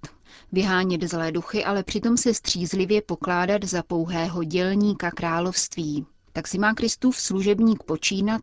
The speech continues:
a takto o sobě mluvit, když se věnuje raněným, kteří jej čekají u cest církve, jež je polní nemocnicí.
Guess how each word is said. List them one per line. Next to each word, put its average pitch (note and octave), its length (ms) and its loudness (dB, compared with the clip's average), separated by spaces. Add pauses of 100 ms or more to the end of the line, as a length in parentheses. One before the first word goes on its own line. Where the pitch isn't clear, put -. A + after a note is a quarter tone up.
a F#3 60 -4
takto - 320 -6
o F3 40 -4
sobě D#3+ 380 -2
mluvit, F3+ 400 2
když G#3+ 220 -2
se G3 220 0
věnuje E3+ 440 2
raněným, F3+ 580 0
kteří F3 360 -4
jej D#3 140 0
čekají F3+ 540 -4
u F3 80 -6
cest - 440 -4 (100)
církve, E3 640 -2 (120)
jež A3+ 320 2
je A3+ 180 2
polní E3+ 420 2
nemocnicí. E3+ 880 -2